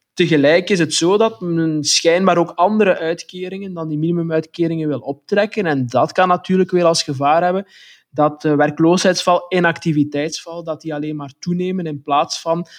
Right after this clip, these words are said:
dat je werken meer lonend, eh, laat, eh, laat maken.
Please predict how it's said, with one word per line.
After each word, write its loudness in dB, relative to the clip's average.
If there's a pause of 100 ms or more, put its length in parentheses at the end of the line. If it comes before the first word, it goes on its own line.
(220)
dat 2
je 4
werken 2
meer 4
lonend, 0 (160)
eh, -10
laat, 0
eh, 0
laat 0
maken. -8